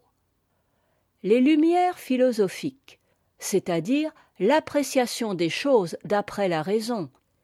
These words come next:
et non d'après les habitudes, avaient fait de tels progrès en Europe que les possesseurs des privilèges, rois, nobles ou prêtres, étaient les premiers à s'excuser des avantages abusifs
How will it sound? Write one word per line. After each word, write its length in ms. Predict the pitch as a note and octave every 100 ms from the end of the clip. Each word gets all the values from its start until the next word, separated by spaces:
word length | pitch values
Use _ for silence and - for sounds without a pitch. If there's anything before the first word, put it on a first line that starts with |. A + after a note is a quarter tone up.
| _ -
et 180 | C4
non 280 | C#4+ D4+ G#3 - -
d'après 400 | E3 F#3 - F3+
les 240 | F3 E3
habitudes, 640 | E3 G3 - B3+ F#3 D3+ D#3 _ _ _ _ _
avaient 380 | - A#3+ B3 D#4
fait 260 | - C4+ G#3
de 140 | G3
tels 260 | - F#3 E3
progrès 640 | - B3 B3+ G3+ F#3+ -
en 180 | D#3 D#3
Europe 520 | G3 A#3 C#4+ G3 _ - _ _ _ _ _ _
que 80 | C#4+
les 180 | C#4+
possesseurs 760 | C#4+ F4 E4+ C4+ B3 - A#3 E3+
des 120 | D#3
privilèges, 800 | - F3+ D#3 D#3 D3+ C#3+ - - _ _ _
rois, 440 | D3 D#3 A3 G3+ D3+ _ _
nobles 640 | F3 G3 G#3 G3 E3 D#3+
ou 80 | A#3+
prêtres, 540 | - C4+ A3 F3 - _ _ _ _
étaient 360 | A#3+ C#4 E4+ F4
les 140 | C#4
premiers 640 | C4 - E4 D4 B3+ F3 - _ -
à 120 | G#3+
s'excuser 800 | - D#4+ D#4 - D4+ C4+ D#4+ A#3+
des 220 | G#3 G#3
avantages 720 | A#3 A3+ A3+ A#3+ G#3+ G3+ F3
abusifs 640 | F#3 E3 B3+ E4 C#4+ -